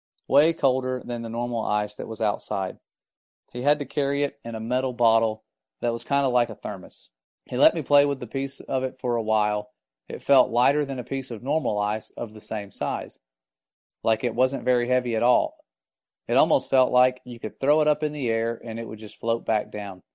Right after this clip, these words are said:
But I didn't try that. And it was also a little flexible when I tried to bend it. It didn't break like normal ice would. And even for a small piece, you could see through it. It was solid blue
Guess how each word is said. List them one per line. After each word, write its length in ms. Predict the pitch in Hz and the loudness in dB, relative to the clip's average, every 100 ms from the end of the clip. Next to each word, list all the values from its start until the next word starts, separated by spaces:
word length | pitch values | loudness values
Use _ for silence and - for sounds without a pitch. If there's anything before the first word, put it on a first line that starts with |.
| _ _ _ _ _ - | _ _ _ _ _ 0
But 120 | 117 | 4
I 120 | 147 | 4
didn't 240 | 156 131 123 | 2 -2 -4
try 260 | 117 101 | -2 -2
that. 240 | 98 90 - _ _ _ _ _ _ _ _ _ _ - | -4 -10 -14 _ _ _ _ _ _ _ _ _ _ -8
And 140 | 120 | -4
it 40 | 123 | -4
was 160 | 117 | 4
also 560 | 143 170 - 123 127 - | 6 6 4 2 0 -4
a 60 | 135 | -4
little 240 | 120 120 | -2 -2
flexible 600 | - 160 175 127 120 127 - | 2 2 2 -4 -8 -8 -6
when 180 | 123 120 | -4 -4
I 60 | |
tried 340 | 120 104 101 123 | -2 -2 -2 -4
to 60 | |
bend 260 | 120 143 123 | -4 -4 -4
it. 160 | 104 _ _ _ _ _ _ _ _ _ - | -6 _ _ _ _ _ _ _ _ _ -8
It 120 | 113 | -2
didn't 260 | 147 139 120 | -2 -4 2
break 380 | 147 135 127 | 6 6 4
like 160 | 117 113 | -2 -2
normal 320 | 120 110 113 | -4 -6 -2
ice 240 | 135 127 - | -2 -4 -8
would. 280 | 107 104 _ _ _ _ _ 123 | -10 -12 _ _ _ _ _ -10
And 140 | 123 | -4
even 260 | 156 165 151 | -2 -4 -4
for 200 | 151 131 | 2 2
a 100 | 120 | 2
small 400 | - 131 147 151 | -4 0 2 0
piece, 500 | 165 151 113 - _ _ _ _ _ 123 | -4 -6 -8 -12 _ _ _ _ _ -12
you 120 | 131 | -10
could 160 | 113 | -10
see 240 | - 135 127 | -6 -6 -6
through 280 | 135 143 104 | -4 -2 -2
it. 140 | - _ _ _ _ _ _ _ _ | -8 _ _ _ _ _ _ _ _
It 80 | 135 | -6
was 240 | 123 117 - | -4 -6 2
solid 400 | 135 151 165 127 | 2 4 0 -2
blue 420 | 151 165 107 | -2 -2 -6